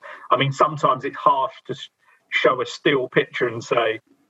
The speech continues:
w-, w-, you know, he was running at the time or had someone on him and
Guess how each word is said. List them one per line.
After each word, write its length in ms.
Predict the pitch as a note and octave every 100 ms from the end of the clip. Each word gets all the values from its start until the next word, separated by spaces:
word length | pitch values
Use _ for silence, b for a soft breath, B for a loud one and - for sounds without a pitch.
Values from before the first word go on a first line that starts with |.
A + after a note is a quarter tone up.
| _ _ _
w-, 180 | D#3+ D#3+
w-, 220 | F3 D#3
you 80 | C#3+
know, 160 | B2+ A2+
he 100 | B2
was 100 | B2+
running 340 | D#3 B2+ B2
at 140 | A#2+
the 80 | -
time 360 | - C3+ C3+ C3
or 120 | A2+
had 180 | A2+ -
someone 360 | C#3 B2 B2
on 200 | B2 B2+
him 240 | B2+ A#2+ A#2
and 300 | A2 A2+